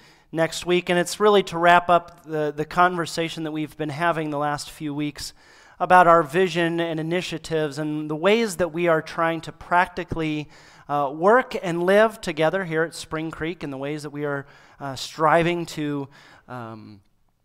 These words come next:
connect with the community around us, connect in a deeper way with one another, and, uh, live out the kingdom. So we encourage you to come and,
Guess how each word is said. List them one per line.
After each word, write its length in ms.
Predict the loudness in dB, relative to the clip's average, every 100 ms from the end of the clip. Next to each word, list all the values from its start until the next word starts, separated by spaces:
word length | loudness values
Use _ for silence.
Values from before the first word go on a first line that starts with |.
| -20 -20 _
connect 540 | -6 -2 -2 -4 -10 -2
with 300 | -2 -2 -6
the 80 | -10
community 560 | -8 -2 0 0 2
around 420 | 6 6 6 4
us, 220 | -2 -4 -8
connect 380 | -2 -2 -2
in 60 | -4
a 60 | -4
deeper 300 | -6 -6 -2
way 180 | 0 2
with 240 | 0 -4
one 200 | -4 -4
another, 480 | -2 0 0 0 -4 -14 -20 _
and, 320 | -10 -6 -4
uh, 80 | -4
live 220 | -2 0
out 180 | 2 0
the 60 | -4
kingdom. 360 | -8 -6 -4
So 140 | -2 0
we 160 | 2
encourage 480 | 0 2 4 4 2
you 80 | -4
to 160 | -6 -6
come 400 | 2 4 4 2
and, 180 | -2